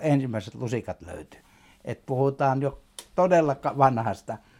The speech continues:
Ja Suomen vanhe-, vanhimmat viehelöydöt, niin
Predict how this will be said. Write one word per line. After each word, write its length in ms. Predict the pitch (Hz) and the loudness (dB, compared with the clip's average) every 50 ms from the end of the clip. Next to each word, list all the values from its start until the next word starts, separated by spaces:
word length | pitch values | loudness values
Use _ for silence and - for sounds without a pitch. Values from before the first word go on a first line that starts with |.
| - - - - - - | -20 -20 -20 -20 -10 -2
Ja 120 | - 151 156 | 0 2 2
Suomen 460 | 151 185 226 254 254 233 196 156 135 | 2 4 4 4 4 6 4 4 4
vanhe-, 440 | 165 196 214 202 165 170 170 170 - - | 4 4 4 4 2 0 -2 -4 -2 0
vanhimmat 520 | 165 190 220 208 185 180 175 156 139 139 - _ _ _ - - _ _ - _ _ - 190 | 2 2 4 4 2 2 0 0 -2 -4 -6 _ _ _ -20 -20 _ _ -20 _ _ -8 -4
viehelöydöt, 960 | 214 233 240 220 185 185 156 131 123 123 117 113 104 98 101 98 - _ _ _ _ _ _ _ _ _ _ _ - - _ - _ _ _ _ - | 0 4 4 6 6 4 2 0 -2 -4 -4 -6 -6 -8 -10 -12 -14 _ _ _ _ _ _ _ _ _ _ _ -20 -20 _ -20 _ _ _ _ -6
niin 320 | - 143 139 131 117 - | -2 0 0 0 -2 -6